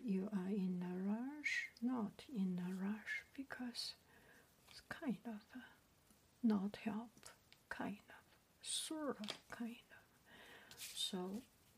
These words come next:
give yourself the time to, to do one thing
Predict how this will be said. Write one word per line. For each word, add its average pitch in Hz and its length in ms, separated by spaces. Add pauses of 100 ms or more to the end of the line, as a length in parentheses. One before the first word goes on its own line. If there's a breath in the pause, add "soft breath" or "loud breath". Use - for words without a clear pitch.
(180)
give 202 180
yourself 214 800 (960 loud breath)
the 196 120
time 214 920
to, 214 400 (640 loud breath)
to 190 240
do 202 340
one 226 420
thing 254 680